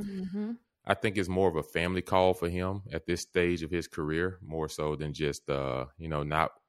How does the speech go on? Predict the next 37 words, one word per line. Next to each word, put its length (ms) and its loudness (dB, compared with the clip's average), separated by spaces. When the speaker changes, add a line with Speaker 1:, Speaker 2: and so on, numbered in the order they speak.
Speaker 2:
you 80 -6
know, 200 -6
not 220 2
staying 260 -2
committed 380 0
to 100 -2
Auburn. 440 2
So, 640 0
you 80 -6
know, 200 0
kudos 420 2
to 60 -4
him. 300 0
Uh, 140 -6
congratulations. 920 2
Uh, 380 4
another 220 2
big 160 4
shoe 240 0
we 80 0
gotta 180 4
fill. 400 -2
So 420 2
hopefully 320 0
we 100 -2
get 120 0
that 140 2
Speaker 1:
Mm-hmm. 80 -6
Speaker 2:
filled 200 2
soon 280 -4
before 300 -4
the 80 -2
recruiting 400 -6
class 360 0
is, 160 -8
uh, 160 -2
finalized. 600 -4